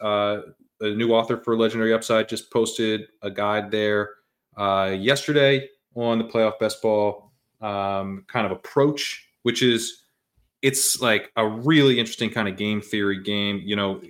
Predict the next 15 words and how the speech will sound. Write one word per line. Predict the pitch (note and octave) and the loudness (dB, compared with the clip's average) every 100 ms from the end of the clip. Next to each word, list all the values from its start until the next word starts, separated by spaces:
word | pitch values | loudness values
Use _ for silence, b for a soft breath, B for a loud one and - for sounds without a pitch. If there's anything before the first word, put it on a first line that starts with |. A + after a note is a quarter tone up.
| - | -12
it's | A2 | -10
kind | - - C3+ A#2+ | -6 0 2 2
of | |
like | A2 G#2 - | 2 0 0
where | |
you | G#2 | -2
have | - | -4
to | |
pay | - G#2+ | -4 -4
attention | G#2 G#2 - | -2 -6 -4
to, | G2 | -6
like, | F2+ | -4
week | G2+ G2 | -6 -4
seventeen | A2 F#2+ - G#2 G#2 | -4 -6 -6 -6 -6
for | G2+ G2 F#2+ F#2+ F#2+ | -8 -6 -4 -2 -4